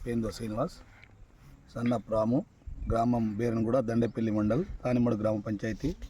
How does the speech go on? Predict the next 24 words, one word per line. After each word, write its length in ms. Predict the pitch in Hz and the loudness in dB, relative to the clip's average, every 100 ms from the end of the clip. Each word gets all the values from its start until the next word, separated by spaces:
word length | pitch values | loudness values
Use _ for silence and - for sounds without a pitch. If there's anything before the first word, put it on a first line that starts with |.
| - | -4
మంచిర్యాల 300 | 110 104 120 | -2 0 0
జిల్లా. 360 | 104 107 117 185 - - - - - - - - - - | 0 0 0 0 -8 -20 -20 -20 -20 -20 -20 -20 -14 -4
నేను 380 | 123 123 107 107 - - - - - - - - - - - - - - - - 113 | 0 0 0 -6 -16 -20 -20 -20 -20 -14 -14 -14 -20 -20 -20 -20 -20 -20 -20 -12 -4
ఈరోజు 480 | 123 143 131 117 92 - - - - - - - | 0 2 2 0 -2 -14 -20 -20 -20 -20 -16 -6
మంచిర్యాల 300 | 123 120 127 | -2 2 2
జిల్లా 380 | 113 117 131 170 - - - | 2 2 2 -2 -10 -20 -6
కాశీపేట 320 | 123 117 - 113 | -2 0 0 0
మండలం 360 | 113 113 127 | 2 2 0
కుర్రేగడ 440 | 131 113 123 127 131 | 0 0 2 2 2
గ్రామంలో 1800 | 110 113 113 135 - - - - - - - - - - - 131 110 | 4 2 4 2 0 -14 -16 -16 -18 -18 -18 -20 -20 -10 0 2 2
శ్రీ 180 | - 127 | 0 0
శ్రీ 140 | - | 0
పాండికుప్ప 440 | 123 120 123 110 123 | -2 0 0 0 0
లింగస్వామి 600 | 117 117 98 117 110 98 - - - - - - - | 2 2 2 2 2 -2 -6 -18 -18 -20 -20 -18 -8
దేవుని 320 | 110 131 131 | 0 4 4
యొక్క 140 | 127 131 | 4 4
సన్నిధిలో 560 | - 120 113 120 170 - - - - - - | 4 4 6 4 4 -2 -20 -20 -20 -14 -4
మరి 100 | 113 | 0
గత 320 | 120 120 117 - - - - - | 2 4 2 0 -14 -16 -12 -4
ఐదు 180 | 120 113 | 0 2
రోజులుగా 380 | 120 120 120 113 | 4 4 4 4
జరిగినటువంటి 420 | 113 113 113 104 | 4 2 2 0
పూజా 260 | - 113 | 0 0
కార్యక్రమంలో 640 | 107 110 104 107 113 120 | 0 0 -2 0 2 2